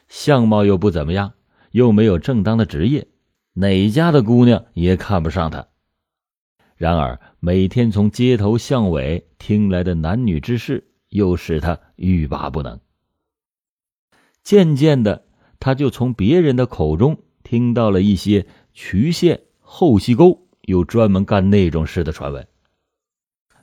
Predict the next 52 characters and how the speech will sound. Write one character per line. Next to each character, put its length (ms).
据 200
说 200
只 260
要 160
是 140
住 200
进 160
那 140
里 140
的 80
一 120
家 140
旅 140
馆， 340
就 180
会 180
有 100
女 200
人 180
来 120
服 220
务， 180
价 240
钱 220
呢 200
也 180
不 140
贵， 180
一 180
回 320
只 180
需 180
要 120
几 260
十 80
块 180
钱。 260
今 300
年 160
的 80
年 240
初， 260
胡 300
兵 200
好 320
不 100
容 300
易 180
凑 320
了 120
点 180
钱， 380